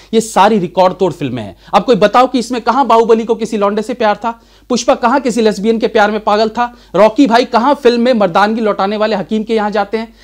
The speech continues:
लेकिन वो फिल्में चली ना। और तुम तो इसी पैंट नाड़े में अभी तक सिमटे हुए हो। दिमाग खोलो भाई, हमारे देश की संस्कृति इतनी रिच है कि उस पर सदियों तक फिल्में बना सकते हो, कहानियां खत्म नहीं होंगी, लेकिन उसके के लिए पश्चिमी देशों द्वारा दिए गए इस पागलपन से बाहर आना होगा।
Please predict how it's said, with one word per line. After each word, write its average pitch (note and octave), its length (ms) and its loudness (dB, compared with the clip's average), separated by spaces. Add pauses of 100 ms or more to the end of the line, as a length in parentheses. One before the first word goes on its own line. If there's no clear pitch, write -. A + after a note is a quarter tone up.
(140)
लेकिन F#3+ 180 0
वो F3 120 -2
फिल्में F#3 260 -2
चली A3 280 2
ना। C3+ 220 -2
और F3+ 80 2
तुम C#4 240 4
तो C4+ 120 -2
इसी C4 220 0
पैंट G#3 300 -2
नाड़े E3+ 280 -2
में G3+ 100 -4
अभी E3+ 180 -4
तक G#3 180 -6
सिमटे F3 320 -2
हुए A#2+ 160 -8
हो। F#2+ 140 -14 (240)
दिमाग F#3+ 320 2
खोलो E3+ 280 -2
भाई, C#3+ 300 -6
हमारे E3+ 280 -2
देश E3+ 220 -2
की F3+ 120 -10
संस्कृति E3 460 -8
इतनी D#3+ 260 -6
रिच F#3+ 280 -2
है G#3+ 200 0 (300)
कि G3 60 2
उस F#3+ 100 0
पर G3+ 140 0
सदियों A3 440 0
तक - 180 -2
फिल्में D#3+ 340 -4
बना D#3+ 200 -2
सकते - 320 -10
हो, G#2 160 -14 (240)
कहानियां G#3 360 0
खत्म G3 300 -6
नहीं F3+ 280 0
होंगी, A#2 320 -8 (240)
लेकिन A3 180 2
उसके A3+ 240 -4
के A#3+ 40 2
लिए A#3 120 2
पश्चिमी A3 440 -2
देशों F#3 360 -2
द्वारा F3+ 240 2
दिए G3 320 2
गए E3+ 140 0
इस G3+ 200 -6
पागलपन F#3+ 540 -2
से G3 120 -8
बाहर C#3+ 360 -4
आना F3 200 -2
होगा। G3+ 340 -2